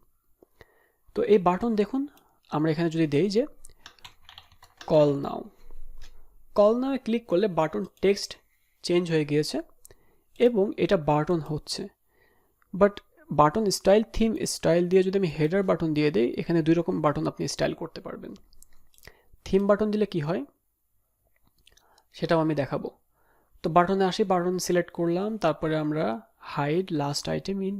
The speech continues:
mobile menu, অর্থাৎ মোবাইল মেনুতে আমরা এটা হাইড করতে চাচ্ছি। বাটনের টেক্সট কি হবে, আমি call now দিয়েছি। বাটনের লিংক কি হবে সেটাও আমি এখানে বলে দিয়েছি। এটাতে ক্লিক করলে এটা কি নিউ ট্যাব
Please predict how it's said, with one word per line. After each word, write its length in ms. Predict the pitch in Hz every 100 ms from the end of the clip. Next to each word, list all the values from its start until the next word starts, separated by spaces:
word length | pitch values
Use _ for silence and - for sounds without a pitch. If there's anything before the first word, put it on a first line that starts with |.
| 170
mobile 320 | 147 143 143 135
menu, 220 | 151 147 - _ _ _ _ _ _
অর্থাৎ 320 | - 143 147 147
মোবাইল 380 | 147 151 196
মেনুতে 300 | 196 160 151
আমরা 140 | 143 147
এটা 140 | 151
হাইড 240 | 147 135 -
করতে 260 | - -
চাচ্ছি। 380 | 160 175 - 269 311 _ _ _ _ _ -
বাটনের 440 | 147 143 143 175 196 -
টেক্সট 300 | 175 170 -
কি 140 | -
হবে, 320 | 202 214 254 302 _ -
আমি 160 | 165
call 280 | 165 - 165 151
now 100 | 135
দিয়েছি। 400 | 135 - - - 190 _ _ _ - _ _ 151
বাটনের 460 | 139 143 175 196
লিংক 300 | 180 180 202
কি 100 | 220
হবে 260 | 202 233 269
সেটাও 260 | - 196
আমি 120 | 185 165
এখানে 180 | 165
বলে 220 | 151 - 190
দিয়েছি। 360 | - - - - _ _ _ _ _ _ -
এটাতে 280 | 175 185
ক্লিক 360 | 233 - 208 254 -
করলে 320 | 156 151 196
এটা 140 | 170
কি 100 | 170
নিউ 320 | 185 151 151 190
ট্যাব 220 | 233